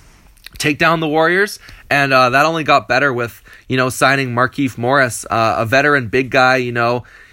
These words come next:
he can shoot the ball well. He'll probably come off the bench. Um, you know, their bench is, isn't great, and, uh, he'll only help that bench unit. I like, I really like that pickup for them. And, you know, Paul George has just been sensational this year. Uh, one of my favorite players.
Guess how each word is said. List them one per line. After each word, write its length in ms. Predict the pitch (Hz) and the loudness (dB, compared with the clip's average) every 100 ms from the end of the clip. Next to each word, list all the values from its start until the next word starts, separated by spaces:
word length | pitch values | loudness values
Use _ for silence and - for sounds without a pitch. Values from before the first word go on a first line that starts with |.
| - | -6
he 140 | 160 | -6
can 80 | 143 | -4
shoot 260 | - 170 165 | 0 0 0
the 60 | |
ball 320 | 143 143 143 | 2 4 4
well. 400 | 143 139 139 139 _ _ - | 2 2 2 -4 _ _ -6
He'll 100 | 147 | -4
probably 300 | 185 185 180 | 2 2 2
come 220 | 170 160 | 0 0
off 160 | 160 - | 0 -2
the 80 | |
bench. 460 | 110 127 139 139 - - | -2 0 -2 -4 -8 -2
Um, 420 | 120 113 110 101 | 0 2 -2 -8
you 80 | 104 | -6
know, 140 | 120 123 | -2 -2
their 120 | 120 | -2
bench 260 | 131 131 | -2 -4
is, 220 | 143 107 - - _ - | -6 -6 -10 -18 _ -4
isn't 280 | 160 160 | -2 -4
great, 500 | 139 120 135 151 165 _ - | -6 -2 0 0 -4 _ -6
and, 240 | 127 131 | -4 -2
uh, 180 | 120 117 | -2 -2
he'll 220 | 131 151 | -4 -4
only 280 | 131 135 135 | -4 -4 -6
help 280 | 123 120 110 | -4 -4 -2
that 200 | 127 110 | -4 -2
bench 280 | 120 120 120 | -4 -4 -6
unit. 340 | 120 120 113 _ - - - - | -4 -4 -4 _ -20 -20 -12 -2
I 100 | 139 | 2
like, 220 | 147 - | 2 2
I 60 | |
really 220 | 127 143 147 | -2 0 -2
like 180 | 143 | -2
that 180 | 139 123 | -2 -6
pickup 300 | 143 131 127 | -6 -4 -4
for 120 | 139 | -2
them. 300 | 127 131 131 120 _ _ _ _ _ - - - | 0 0 -2 -12 _ _ _ _ _ -20 -18 -12
And, 80 | 135 | -6
you 80 | 143 | -2
know, 100 | 151 | -2
Paul 220 | 151 208 | 0 0
George 400 | 147 143 143 123 | 0 0 -2 -2
has 120 | 127 | -6
just 220 | 110 127 - | -6 -8 -2
been 280 | 120 110 98 - - - | -4 -4 -10 -18 -20 -8
sensational 920 | - 147 113 - 143 147 - 131 110 | -2 -2 -2 0 0 0 -2 -2 -2
this 240 | 104 - | -4 -6
year. 300 | 110 107 104 | -4 -2 0
Uh, 180 | 82 107 | 0 0
one 160 | 117 139 | 2 0
of 60 | |
my 80 | 131 | 0
favorite 340 | 107 123 117 101 | -2 -2 -2 -6
players. 560 | - 117 117 113 110 | -2 0 0 -2 -6